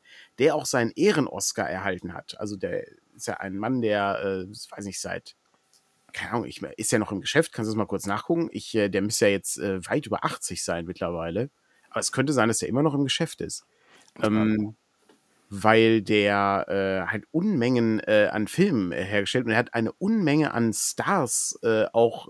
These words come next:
Speaker 1: äh, geholfen, äh, Fuß zu fassen in dieser Industrie. Also unter anderem, äh, Jack Nicholson oder auch, ähm, die, äh, Regisseure, die dann, äh, Filme für ihn machen dürften. Und, äh, er hat dann irgendwie auch ganz, ganz, äh, Tipps gegeben, wie,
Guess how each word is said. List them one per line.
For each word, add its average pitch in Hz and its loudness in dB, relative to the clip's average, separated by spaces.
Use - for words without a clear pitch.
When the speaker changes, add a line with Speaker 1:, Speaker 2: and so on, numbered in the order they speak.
Speaker 1:
äh, 104 -2
geholfen, 127 2
äh, 117 -6
Fuß - -8
zu - -4
fassen 120 -2
in 113 0
dieser 110 0
Industrie. 107 -4
Also 113 -2
unter 113 0
anderem, 127 2
äh, 95 -2
Jack 110 0
Nicholson 135 -2
oder 120 2
auch, 104 2
ähm, 101 0
die, 101 -2
äh, 95 2
Regisseure, 120 2
die 104 -4
dann, 101 2
äh, 95 0
Filme 220 2
für - -4
ihn 95 -4
machen 95 -2
dürften. - -8
Und, 120 2
äh, 113 4
er 104 2
hat 135 4
dann 127 4
irgendwie 120 0
auch - -2
ganz, 135 2
ganz, 160 2
äh, - -14
Tipps - 0
gegeben, 123 4
wie, 139 -2